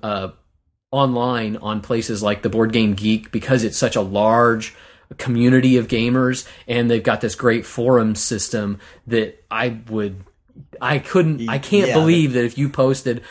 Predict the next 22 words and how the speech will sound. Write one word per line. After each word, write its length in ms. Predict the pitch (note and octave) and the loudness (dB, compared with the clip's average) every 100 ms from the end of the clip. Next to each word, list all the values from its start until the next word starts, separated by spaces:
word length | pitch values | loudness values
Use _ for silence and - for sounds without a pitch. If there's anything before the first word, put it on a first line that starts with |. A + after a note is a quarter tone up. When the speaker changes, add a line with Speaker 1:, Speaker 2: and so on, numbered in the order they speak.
| - - | -12 0
Speaker 1:
"I 160 | B2+ | 2
live 480 | C3 C3+ C3+ C3 B2 - - | 4 6 6 4 0 -14 -8
in 180 | A#2+ B2+ | 0 2
New 80 | B2+ | 6
York 340 | C3 B2+ B2 - | 6 6 4 2
City 400 | C#3+ B2+ A#2+ - | 0 0 0 -4
and 180 | A2+ A2+ | -4 -2
I'm 160 | A#2 | 0
looking 300 | B2+ B2+ B2 | 0 0 -2
for 180 | - A#2+ | 2 2
people 400 | - C3+ C3 A#2+ | 2 -2 0 0
to 100 | A#2 | 0
board," 320 | A2 C3+ C3+ | 0 -2 0
I 40 | B2 | -2
mean, 200 | B2 A#2+ E3+ | -4 -4 -8
<laughs> 120 | - | -8
you 100 | F3 | -2
may 120 | F3+ G3+ | 2 2
be 100 | F3 | 4
worried 280 | G#3+ G#3 F3+ | 2 2 2
about 220 | E3 D#3 | 2 4
all, 280 | E3 E3 | 4 2